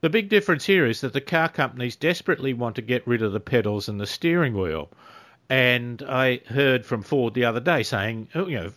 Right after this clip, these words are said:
very easily, "Well, of course the car of the future won't have steering wheels and that. If you get rid of that, you totally change the concept of the space inside the car."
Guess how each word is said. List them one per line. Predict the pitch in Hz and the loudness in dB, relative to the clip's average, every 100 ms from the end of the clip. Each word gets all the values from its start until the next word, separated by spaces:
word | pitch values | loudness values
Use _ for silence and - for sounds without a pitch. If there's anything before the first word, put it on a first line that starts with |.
| _ | _
very | 143 175 165 95 | -2 2 4 2
easily, | 117 170 131 87 143 | 2 0 -2 -4 -2
"Well, | 214 151 | 0 0
of | - | 0
course | 220 165 - | 2 2 0
the | - 101 | -8 -10
car | - 131 110 | -6 -4 -4
of | 98 | -6
the | |
future | - 120 107 - 107 - - | -6 -6 -6 -6 -8 -10 -14
won't | - 117 110 | -2 0 0
have | 127 110 90 | -2 -2 -2
steering | - 156 147 120 | -6 -6 -4 -4
wheels | 80 - | -8 -8
and | 87 | -8
that. | 107 | -6
If | 151 | -2
you | 175 | 0
get | 208 | 0
rid | 220 | 2
of | 202 | 4
that, | 175 117 98 - - - - | 4 2 0 -6 -18 -20 -10
you | 135 139 | -2 -2
totally | 131 175 185 190 147 127 | 0 2 2 2 0 0
change | - 135 131 127 131 - - | 2 4 4 2 0 -4 -2
the | 120 | -4
concept | - 156 147 - - - | 2 2 2 2 0 -2
of | 101 | -4
the | 107 | -2
space | - 104 92 101 - | 0 2 2 0 -2
inside | - 117 - 123 104 90 | -2 -2 0 2 2 2
the | 85 | -2
car." | - 165 143 98 | 2 4 6 4